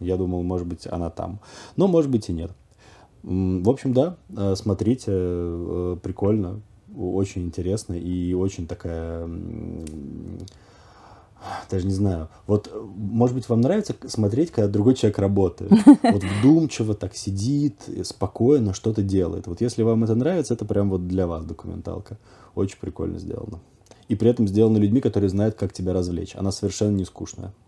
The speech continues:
Speaker 2: Мгм. Мне кажется, что вот смотреть за работой любых людей, люб-, других людей любят такие, как мы, не очень усидчивые и беспокойные.
Speaker 1: Наверно, да.
Speaker 2: И такой: "А, человек мучается.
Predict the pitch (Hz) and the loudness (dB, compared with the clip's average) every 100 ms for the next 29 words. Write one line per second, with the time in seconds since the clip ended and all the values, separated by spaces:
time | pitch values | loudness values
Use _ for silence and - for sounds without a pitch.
0 | - 170 165 175 175 175 180 185 185 - | -4 -2 -2 -2 2 2 4 4 2 2
1 | 170 - 170 170 - 170 190 160 160 165 | -4 2 4 6 4 4 4 4 6 6
2 | 160 156 165 165 156 156 160 - 165 175 | 6 6 4 4 0 2 2 2 2 4
3 | 175 160 - - - - 160 165 156 165 | 4 4 0 -8 -6 -4 2 2 4 6
4 | 165 196 175 165 - 160 175 - 160 170 | 8 6 6 2 2 2 2 2 4 6
5 | 160 147 - - - 175 180 165 180 165 | 4 2 -6 -20 2 8 8 8 6 6
6 | - 202 202 196 156 151 156 165 - 165 | 6 2 4 4 6 6 4 2 2 2
7 | - 147 143 143 - 98 110 110 85 90 | 4 2 2 2 2 4 2 0 -2 -2
8 | 90 147 - 151 143 - - - - 50 | 0 0 2 2 2 0 -2 -4 -2 -2
9 | - - - 151 147 147 - 147 - 156 | -2 -4 -2 0 0 0 0 -2 -2 -4